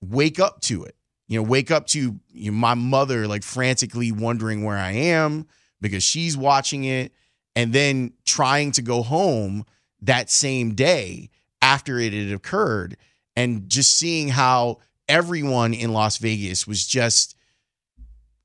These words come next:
they didn't have any words for what was going on. It's, it's, all of it is ext-,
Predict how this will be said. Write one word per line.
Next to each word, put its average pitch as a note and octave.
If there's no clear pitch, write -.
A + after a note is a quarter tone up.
they D#3
didn't F3
have D#3+
any D#3
words B2
for B2
what G#2+
was G2+
going G2
on. -
It's, C3+
it's, -
all E3+
of E3+
it E3
is C3+
ext-, -